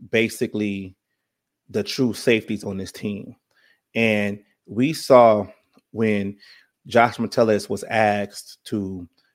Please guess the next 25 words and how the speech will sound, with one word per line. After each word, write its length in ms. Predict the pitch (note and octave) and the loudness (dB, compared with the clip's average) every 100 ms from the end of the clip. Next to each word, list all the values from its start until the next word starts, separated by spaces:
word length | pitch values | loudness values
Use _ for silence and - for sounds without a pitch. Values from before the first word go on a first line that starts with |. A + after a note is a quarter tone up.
| _ - | _ -4
basically 680 | A2+ A2 A#2+ A2 G#2 G2 F#2+ _ _ - | 0 0 -2 -4 -4 -4 -10 _ _ -6
be 240 | A2 G#2 | 0 0
a 40 | |
legitimate 480 | F#2+ F#2+ A2 G#2+ G#2+ | -2 -2 -2 -2 -4
safety 460 | - A#2 G#2+ G2 F#2+ | 0 -2 -2 -8 -12
and 120 | F2 | -14
cover 460 | - G#2+ G#2 G2 - - _ - | -2 0 0 -2 -6 -20 _ -10
and 200 | G2 F2+ | -6 -2
do 100 | A2 | 0
what 140 | G2+ | 0
safeties 440 | - A2 G#2+ G#2 | 0 -2 -2 -10
do, 380 | F2+ B2 A#2 G2+ - _ _ - | 0 2 2 -2 -10 _ _ -10
you 200 | G2 A#2 | -4 -4
saw, 540 | - A#2+ A#2+ G#2+ G#2+ - _ | 0 4 4 4 -2 -12 _
you 160 | G#2 G#2+ | -4 -2
know, 180 | G#2 G2+ | -2 -2
his 200 | F2 - | -6 -4
play 220 | - A#2 | 0 0
decline. 640 | G2+ - C3 B2 G2 F#2+ - _ _ _ | 0 -2 2 2 0 -6 -16 _ _ _
So, 520 | - B2+ G#2 G2+ F#2+ - _ _ _ _ _ _ _ | -2 4 4 4 -2 -10 _ _ _ _ _ _ _
I 80 | A2+ | -2
mean, 500 | A#2 A2+ G#2+ G#2 G2+ - _ _ _ _ _ _ _ _ _ | 0 0 -2 -4 -10 -20 _ _ _ _ _ _ _ _ _
I 120 | D3 | 6
don't 180 | D#3 C#3 | 6 6
know. 300 | C3+ A#2 A2+ | 6 4 0